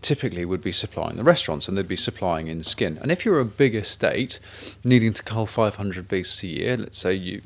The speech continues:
you know, you've got a population that warrants that, which quite a few of the grounds in the Chilterns have, then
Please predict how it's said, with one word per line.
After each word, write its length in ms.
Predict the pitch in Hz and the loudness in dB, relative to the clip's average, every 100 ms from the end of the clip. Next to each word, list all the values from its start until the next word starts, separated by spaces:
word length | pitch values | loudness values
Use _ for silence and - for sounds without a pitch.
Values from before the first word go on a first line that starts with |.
| - | -12
you 160 | 101 92 | -10 -6
know, 60 | |
you've 220 | 90 95 | -6 -4
got 140 | - 101 | -2 -2
a 40 | |
population 520 | - - 104 101 - | -2 -2 2 2 0
that 120 | 104 98 | -4 0
warrants 400 | 98 95 78 - | 0 0 -2 2
that, 280 | 90 87 - - - - - - - - - - | 2 2 -4 -20 -20 -20 -20 -20 -20 -12 -10 -6
which 280 | 85 - - - - - - | -4 -4 -6 -8 -20 -20 -10
quite 180 | - 67 | -6 -4
a 20 | |
few 100 | 113 | 0
of 60 | 95 | 0
the 60 | |
grounds 260 | 90 98 101 | 2 0 0
in 60 | |
the 60 | 98 | 0
Chilterns 380 | - 101 117 107 | 0 0 0 0
have, 240 | 120 95 - - - - | 2 2 0 -14 -14 4
then 240 | 117 104 | 6 6